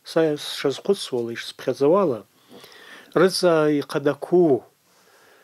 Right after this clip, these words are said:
аншарата йспхьадзитӏ, э, абаза турых дырыгӏв, зымгӏвагьи йацырдыруаз агӏвычӏвгӏвыс апатриот, э, Хӏвран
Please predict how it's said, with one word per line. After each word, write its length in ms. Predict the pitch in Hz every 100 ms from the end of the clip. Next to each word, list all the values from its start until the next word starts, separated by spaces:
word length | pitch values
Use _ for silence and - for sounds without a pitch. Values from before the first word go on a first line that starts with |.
| _ _ - 170 151
аншарата 680 | 135 131 - 160 143 -
йспхьадзитӏ, 880 | 127 - - 139 127 208 180 - - _ _ _ _ _ _ _ _ _ _ _
э, 400 | 226 135 131 127 -
абаза 800 | 196 170 160 143 147 143 131 - -
турых 340 | 143 135 -
дырыгӏв, 480 | - 151 156 143 120 - _ _ _ _ _ -
зымгӏвагьи 840 | 135 147 147 156 143 170 165 147
йацырдыруаз 1040 | 135 131 - 151 131 135 127 123 117 - -
агӏвычӏвгӏвыс 600 | 147 147 135 - 127 - - - _ - - - -
апатриот, 760 | 131 143 - 135 139 160 165 - - _ _ _ _ _ _
э, 200 | 147 135 123
Хӏвран 320 | 143 151 160